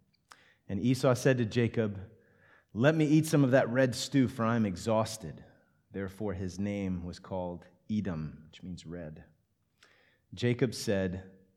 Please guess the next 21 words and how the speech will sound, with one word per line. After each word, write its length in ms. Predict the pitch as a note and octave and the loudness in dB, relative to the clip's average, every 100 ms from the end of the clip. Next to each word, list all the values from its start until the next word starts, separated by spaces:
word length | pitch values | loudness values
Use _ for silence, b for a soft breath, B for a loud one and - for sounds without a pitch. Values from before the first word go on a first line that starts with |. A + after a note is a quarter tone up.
| _ | _
"Sell 360 | - - - C3 | -16 -8 -2 2
me 120 | C#3 | 4
your 140 | A#2+ | 2
birthright 680 | F#2 A#2 D3+ - F2+ D2 - | 2 0 0 -2 -6 -6 -8
now." 300 | D#2 G#1 - _ _ _ _ _ _ _ _ _ _ _ _ _ | -12 -12 -16 _ _ _ _ _ _ _ _ _ _ _ _ _
Esau 300 | G#2+ - G2+ | -6 -4 -6
said, 280 | - G2+ F#2+ | -4 -6 -4
"I'm 80 | A#2 | -4
about 280 | A2+ D3 D#3 | 2 2 2
to 100 | A2 | -4
die. 360 | - A2 A2+ | 0 2 2
Of 160 | G2+ F#2 | 0 -2
what 140 | B2+ | 0
use 200 | B2+ C3 | 0 0
is 100 | A#2 | -4
a 80 | G2+ | -8
birthright 640 | - A2 B2 B2+ F#2+ D#2+ - | -6 -4 -2 -4 -6 -8 -10
to 100 | D#2 | -12
me?" 260 | C#2+ - - _ _ _ _ _ _ _ | -10 -12 -18 _ _ _ _ _ _ _
Jacob 420 | - A2 A2 B2 - | -8 -6 -4 -6 -8
said, 380 | - F2 E2+ | -8 -8 -8